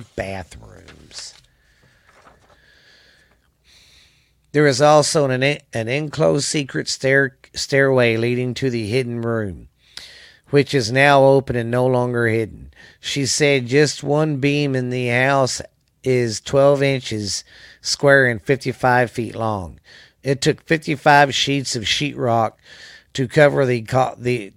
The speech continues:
to cover the, to cover one room and eighty-two gallons of paint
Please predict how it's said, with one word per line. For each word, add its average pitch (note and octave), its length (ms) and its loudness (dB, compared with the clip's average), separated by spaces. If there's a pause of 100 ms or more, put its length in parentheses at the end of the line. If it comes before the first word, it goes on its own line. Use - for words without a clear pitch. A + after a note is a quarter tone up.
to D3 180 -4
cover D#3+ 360 2
the, B2+ 220 -6 (300)
to B2 180 -6
cover D#3 480 0
one C#3+ 380 -4
room C#3+ 400 -2
and A2+ 120 -4
eighty-two C#3 540 -4
gallons C3 500 0
of A2 180 -8
paint B2+ 440 -6